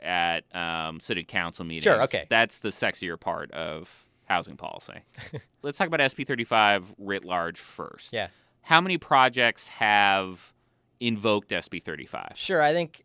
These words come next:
Speaker 2: I think probably a handful. I mean, I, there could be
Speaker 1: Less
Speaker 2: some that
Speaker 1: than ten.
Speaker 2: Less than ten, some that we've missed, uh, potentially, uh, but we do know, uh, of, um,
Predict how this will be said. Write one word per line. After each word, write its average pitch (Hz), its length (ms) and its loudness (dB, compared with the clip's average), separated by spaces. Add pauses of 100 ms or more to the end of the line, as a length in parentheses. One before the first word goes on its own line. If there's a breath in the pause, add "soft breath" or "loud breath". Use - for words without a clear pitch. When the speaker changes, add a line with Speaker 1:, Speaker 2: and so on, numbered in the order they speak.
Speaker 2:
I 143 100 -2
think 160 240 -6
probably 151 280 2
a 101 40 0
handful. 139 640 0
I 143 40 -12
mean, 131 120 -6
I, 127 160 -4
there 131 160 -2
could 147 220 -2
be 135 80 -2
Speaker 1:
Less 156 160 8
Speaker 2:
some 131 60 -2
that 135 40 0
Speaker 1:
than 135 140 2
ten. 85 360 -2
Speaker 2:
Less 160 280 4
than 127 180 -4
ten, 95 380 -2
some 139 220 -2
that 131 120 -2
we've 117 160 -10
missed, 113 520 -4
uh, 110 120 -2
potentially, 110 720 -6
uh, 101 80 -6
but 107 120 -4
we 104 120 -12
do 127 180 -8
know, 113 480 0
uh, 98 320 0
of, 95 480 -4
um, 87 500 -8